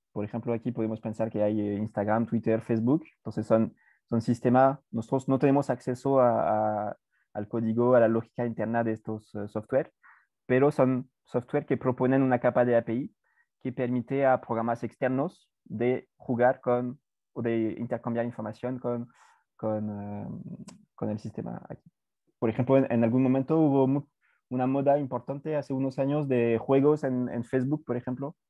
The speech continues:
entonces, ha-, había muchos pequeños juegos en Facebook y típicamente la gente desarrollaba los juegos afuera de Facebook, pero se conectaba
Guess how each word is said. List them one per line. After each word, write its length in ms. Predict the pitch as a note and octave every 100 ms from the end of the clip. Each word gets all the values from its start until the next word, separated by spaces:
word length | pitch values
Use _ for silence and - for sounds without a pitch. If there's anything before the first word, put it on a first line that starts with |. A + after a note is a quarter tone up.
| _ _ _ _ -
entonces, 220 | A2+ A2
ha-, 120 | -
había 200 | - A2+
muchos 600 | A#2 A#2+ A#2 B2+ B2+ C#3+
pequeños 400 | - C3 C3 C3
juegos 380 | - B2+ B2+ C3+
en 120 | A#2+
Facebook 460 | A2+ A#2 A#2+ D3+ D#3 _ _ _ _ -
y 80 | A2+
típicamente 600 | A2+ A#2 A#2 A2+ A#2 C3+
la 140 | C3
gente 260 | A#2+ A2+ B2+
desarrollaba 760 | B2 B2 B2 A#2+ B2 B2+ C3+ _ _ _
los 200 | A#2+ A#2
juegos 600 | - B2+ C3 F#3 _ _ _ _ _ _ _ _ _ _
afuera 380 | G#2 - C3 C3
de 80 | B2+
Facebook, 380 | B2 A#2 D3+ - _
pero 200 | C3+ D3
se 160 | D#3+ C#3
conectaba 640 | C#3 C#3 C3 B2+ C3+ D3+